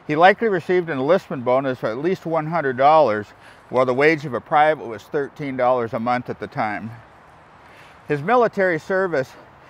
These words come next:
as many veterans, um, proved to be a medical disaster. Within six months, he was in the hospital with dropsy, and he was given a medical discharge in May of eighteen sixty-five. So his time in the military was very, very short.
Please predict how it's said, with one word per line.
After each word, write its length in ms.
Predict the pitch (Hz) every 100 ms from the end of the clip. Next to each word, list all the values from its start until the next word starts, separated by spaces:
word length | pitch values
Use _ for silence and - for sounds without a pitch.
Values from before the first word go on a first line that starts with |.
| - -
as 200 | 143 139
many 300 | 165 196 156
veterans, 600 | 151 170 - 127 131 - - - - - - -
um, 340 | - 143 139
proved 260 | 131 202 202
to 60 | 156
be 100 | 131
a 40 |
medical 400 | 135 147 139 127
disaster. 720 | 107 104 117 123 131 - 101 - - - - -
Within 280 | 143 151 160
six 280 | - 208 -
months, 280 | 175 180 190
he 60 |
was 120 | 139
in 60 | 135
the 80 | 120
hospital 540 | 156 156 160 185 156
with 120 | 113
dropsy, 680 | 113 127 147 - 185 160 160 - - - -
and 80 | 123
he 60 | 127
was 100 | 123
given 240 | 143 139
a 40 | 127
medical 380 | 147 156 147
discharge 600 | 123 147 - 156 131 127
in 120 | 127 117
May 280 | 135 139
of 120 | 113 113
eighteen 420 | 123 - 131 113
sixty-five. 840 | - 123 - 101 - 117 104 92 - - - -
So 100 | 151
his 140 | 165 -
time 320 | 185 185 180
in 60 |
the 60 | 143
military 520 | 139 151 143 135 110
was 100 | 107
very, 240 | 127 135 113
very 240 | 110 98
short. 480 | - 113 101 92